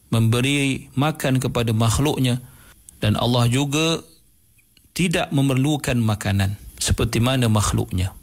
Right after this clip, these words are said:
Muslimin, muslimat yang dirahmati Allah Subhanahu wa taala. Maka ayat ini merupakan suatu sanggahan, suatu penolakan yang jelas terhadap orang musyrikin yang menjadikan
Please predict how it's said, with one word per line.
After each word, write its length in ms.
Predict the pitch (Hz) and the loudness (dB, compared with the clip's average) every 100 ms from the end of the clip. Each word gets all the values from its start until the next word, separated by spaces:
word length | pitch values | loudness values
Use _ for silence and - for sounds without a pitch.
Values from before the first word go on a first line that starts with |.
| - - - | -20 -10 -4
Muslimin, 400 | 110 120 120 131 | -2 0 0 2
muslimat 400 | 117 110 123 117 | 0 0 0 0
yang 160 | 113 | 2
dirahmati 480 | 107 110 117 107 113 | 2 0 0 -2 0
Allah 320 | 107 113 104 - | 0 2 0 0
Subhanahu 720 | - 107 101 117 110 95 110 | -2 0 0 0 2 2 2
wa 80 | 95 | 0
taala. 480 | 101 - 104 92 - - - - - - - | 0 0 0 0 -2 -10 -20 -20 -20 -20 -4
Maka 400 | 262 135 135 208 | 0 0 0 0
ayat 80 | |
ini 160 | - 185 | 0 0
merupakan 480 | 185 170 165 - 190 170 | 0 0 -2 -2 -2 0
suatu 560 | 170 165 160 - 196 | 0 0 -2 -2 -2
sanggahan, 640 | 196 175 160 131 117 107 95 87 - - - - - | 0 0 0 2 2 2 0 -2 -8 -12 -18 -18 -14
suatu 320 | - 120 120 | -6 -4 -2
penolakan 720 | 117 127 131 139 - - 135 | 0 2 2 0 -2 -2 0
yang 160 | 127 120 | 2 2
jelas 480 | 117 123 135 160 151 | 2 2 2 0 0
terhadap 720 | - 120 117 110 123 147 - - _ _ - | -2 0 2 2 0 -2 -6 -20 _ _ -4
orang 240 | 131 127 | -2 0
musyrikin 800 | 127 120 - 113 - 147 180 170 - - _ - - - - - | 2 0 -2 -2 -2 -2 -2 -4 -10 -20 _ -20 -20 -20 -20 -10
yang 160 | - 131 | -2 0
menjadikan 960 | 135 147 143 208 202 - 160 139 127 | 2 0 0 0 -2 -2 -2 -4 -8